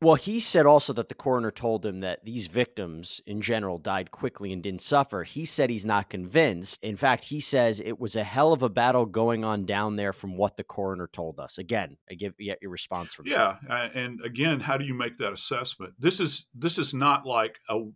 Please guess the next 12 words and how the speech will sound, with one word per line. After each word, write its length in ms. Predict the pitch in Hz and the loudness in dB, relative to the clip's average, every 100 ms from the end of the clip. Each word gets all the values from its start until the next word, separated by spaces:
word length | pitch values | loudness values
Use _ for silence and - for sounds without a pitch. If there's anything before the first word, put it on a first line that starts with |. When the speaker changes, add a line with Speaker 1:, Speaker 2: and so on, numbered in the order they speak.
| _ | _
Speaker 2:
a 60 | 107 | -6
one-off 520 | 104 117 135 120 113 | -4 0 2 2 -2
event 380 | 98 104 113 104 | -8 -4 -6 -6
where 120 | 101 | -8
you 120 | 104 | -6
have 220 | 117 110 107 | -2 -2 -2
a 40 | |
single 600 | - 147 139 127 113 107 _ | -6 -4 -2 -2 -4 -8 _
perpetrator 720 | 143 143 - 117 104 98 107 | 0 0 -6 -4 -4 -8 -10
on 120 | 104 | -10
a 60 | 98 | -8
single 440 | - 135 110 | -6 -6 -6